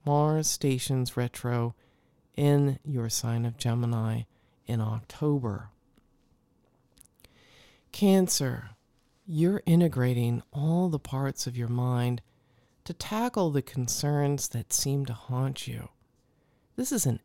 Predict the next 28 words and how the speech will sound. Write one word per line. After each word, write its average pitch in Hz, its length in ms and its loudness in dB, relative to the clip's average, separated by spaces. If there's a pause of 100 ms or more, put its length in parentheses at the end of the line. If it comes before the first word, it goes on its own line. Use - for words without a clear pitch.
excellent 127 560 -2
time 123 400 -2
to 117 240 -8
delimit 131 640 0
your 113 160 -6 (100)
unconscious 120 840 -4
inhibitions. 117 1080 -4 (1600)
Leo, 143 580 2 (760)
what 131 260 -2
did - 240 -6
you 254 120 -2
say? 233 640 -2 (800)
This 120 240 -4
is 135 160 -2
a 147 80 4
good 185 260 2
time 240 440 2
to 208 100 0
revisit 190 760 2
your 156 160 0
communications 175 1200 2
with 143 160 0
friends 131 720 0 (640)
and 117 140 0
in 123 140 2
your 139 120 0
professional 160 800 -2
sphere 113 500 -6